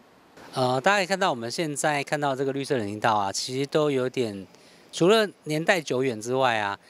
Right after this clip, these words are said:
也可以看到它其实它的平整度是很差的哈。尤其是，呃，这边你可以看到它是中间是有个落差的，哦，所以我们也希望说未来在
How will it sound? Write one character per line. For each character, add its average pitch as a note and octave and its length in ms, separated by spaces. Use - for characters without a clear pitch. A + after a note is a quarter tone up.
也 C#3 120
可 E3 40
以 F3 60
看 F#3+ 100
到 F#3+ 100
它 F3+ 140
其 C3 240
实 C3 80
它 D3 100
的 C3+ 120
平 B2+ 260
整 B2 160
度 C3 140
是 B2 120
很 G#2+ 120
差 G#2+ 280
的 G#2 120
哈。 G#2 180
尤 C#3+ 160
其 E3 240
是， E3 320
呃， C3 540
这 G#3 80
边 G3 200
你 D#3+ 60
可 G3 100
以 F#3 60
看 G3 100
到 F#3+ 120
它 F#3 120
是 F3+ 80
中 F3+ 160
间 E3+ 140
是 E3 100
有 D3+ 60
个 B2 80
落 C#3+ 220
差 A#2+ 280
的， A2+ 140
哦， A#2+ 160
所 G#3+ 100
以 A#3 120
我 G#3 40
们 F#3 140
也 F3+ 80
希 G#3+ 140
望 A3+ 120
说 A3+ 260
未 A#3+ 120
来 F3 260
在 F#3+ 320